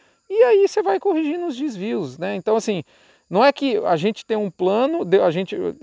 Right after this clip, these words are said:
a vida é aquilo que acontece enquanto a gente faz planos. "Ah, então não vamos fazer plano." Não, nós vamos fazer um plano e aí vai vir a vida e vai, vai dar os desafios. Vão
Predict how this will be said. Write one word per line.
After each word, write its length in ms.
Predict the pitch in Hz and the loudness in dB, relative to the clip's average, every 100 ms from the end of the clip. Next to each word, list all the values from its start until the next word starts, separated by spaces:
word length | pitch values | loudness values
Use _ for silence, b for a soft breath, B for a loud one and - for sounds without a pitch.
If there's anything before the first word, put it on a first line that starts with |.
| 139 | -4
a 60 | |
vida 320 | 135 131 190 226 | -4 -4 -2 -2
é 40 | |
aquilo 220 | - 196 | -2 -6
que 80 | 208 | -6
acontece 460 | 180 170 175 175 190 | -4 -4 -2 -2 -4
enquanto 300 | - 175 196 | -8 -6 -4
a 40 | |
gente 220 | 165 170 | -6 -10
faz 280 | - 165 165 | -2 -2 -2
planos. 520 | _ 135 123 117 110 | _ -4 -4 -6 -6
"Ah, 160 | 175 202 | -4 -4
então 180 | 170 202 | -2 -4
não 140 | 214 | -2
vamos 160 | 190 185 | -2 -2
fazer 180 | 160 | -4
plano." 240 | 160 170 214 | -4 -4 -2
Não, 320 | 277 196 196 | 0 0 -2
nós 220 | 127 147 | -4 0
vamos 140 | 151 190 | 0 2
fazer 160 | 190 | 2
um 140 | 185 196 | 0 0
plano 300 | 220 247 330 | 0 2 2
e 60 | |
aí 120 | 349 320 | 2 4
vai 180 | 349 | 2
vir 160 | 233 262 | 0 0
a 100 | 226 | -2
vida 380 | 147 202 247 180 | -2 -4 -2 -2
e 60 | |
vai, 240 | 151 175 175 | 2 2 2
vai 280 | 143 147 165 | -2 0 2
dar 160 | 156 | 2
os 100 | 151 | 2
desafios. 580 | 131 123 123 - 220 196 | 0 -4 -4 -4 -4 -4
Vão 260 | 170 160 | -4 -6